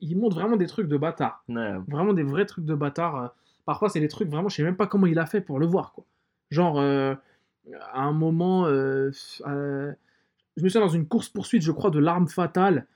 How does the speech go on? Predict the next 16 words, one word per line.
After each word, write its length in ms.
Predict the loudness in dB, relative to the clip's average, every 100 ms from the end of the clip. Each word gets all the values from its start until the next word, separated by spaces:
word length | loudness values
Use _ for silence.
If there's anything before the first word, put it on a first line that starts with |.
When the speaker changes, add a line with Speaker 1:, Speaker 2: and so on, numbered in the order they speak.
| _ _ -2
Speaker 1:
où, 240 | 4 6
euh, 160 | 6 4
il 140 | 0
voit, 260 | 2 6 6
en 120 | 4
fait, 220 | 0 -2
que 100 | -4
c'est 140 | -4 -2
la 100 | 2
même 160 | 4
voiture 320 | 4 2 0 -6
qui 100 | -6
explose 300 | 0 2 2
à 40 |
chaque 200 | 0 -4
fois. 240 | -4 -6